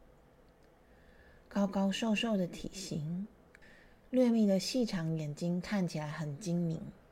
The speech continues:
第一次见面的时候会觉得她的气势还蛮强的，个性应该也是比较偏强势的部分。但是不知道为什么，心语却觉得这种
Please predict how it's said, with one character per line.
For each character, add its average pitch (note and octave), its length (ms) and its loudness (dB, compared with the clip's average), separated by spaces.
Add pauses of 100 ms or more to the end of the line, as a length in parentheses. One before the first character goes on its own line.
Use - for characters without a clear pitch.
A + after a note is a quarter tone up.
(1160)
第 D4 140 0
一 D#4 60 0
次 D#4 120 0
见 D4 160 4
面 C#4 160 2
的 F#3+ 120 6
时 F#3+ 100 2
候 F#3+ 80 6
会 G#3 100 4
觉 F#3 120 0
得 D#3 60 0
她 F3 160 -2
的 E3+ 60 -2
气 F#3 240 2
势 E3+ 200 -2
还 D3 100 -4
蛮 C3+ 260 -8
强 - 220 -12 (140)
的， - 80 -18 (680)
个 G3+ 200 4
性 G3+ 180 2
应 F3 100 4
该 E3 140 0
也 D3+ 140 -6
是 - 120 -8
比 - 120 -8
较 - 80 -8
偏 E3 280 -4
强 C#3+ 300 -6
势 D#3+ 260 -4
的 D3 80 -6
部 - 200 -10
分。 - 200 -16 (880)
但 C#4 140 0
是 D4 80 4
不 C#4 100 4
知 C4+ 120 4
道 B3+ 100 4
为 C4 160 4
什 - 180 -4
么， C#3 280 -8
心 G#3+ 240 2
语 F3 80 4
却 F#3+ 120 2
觉 E3+ 220 -2
得 D#3 100 -4
这 F#3 140 -2
种 F3 180 -8